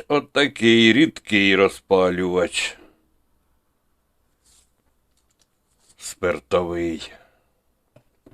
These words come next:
Стоїть пів літри, стоїть сімдесят п'ять гривень. І гелєвий розпалювач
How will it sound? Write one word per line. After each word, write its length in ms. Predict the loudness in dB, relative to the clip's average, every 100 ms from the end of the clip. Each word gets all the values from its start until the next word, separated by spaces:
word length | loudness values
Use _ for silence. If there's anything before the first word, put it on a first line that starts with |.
| -20 _ _ _ _ _ _ _ _ _ _ _
Стоїть 800 | -20 -10 -2 2 4 2 0 -4 _
пів 300 | -2 -2 -2
літри, 640 | -2 -2 -2 0 2 0 -2 -16
стоїть 600 | -6 -2 0 0 -2 -6 _ _ _ _
сімдесят 1040 | -20 -20 -18 -8 -4 -2 -2 -2 -2 -4 -6
п'ять 360 | _ -4 -4
гривень. 640 | -6 -6 -4 -4 -6 -12 -14 -20 -20 _ _ _ _ _ _ _ _ _ _ _ _ _
І 260 | -6 -6 -6
гелєвий 1080 | -8 -10 0 4 6 4 2 -2 -4 -8 -12 -18 _
розпалювач 1160 | -4 -2 -2 -2 4 4 6 2 2 -2 -8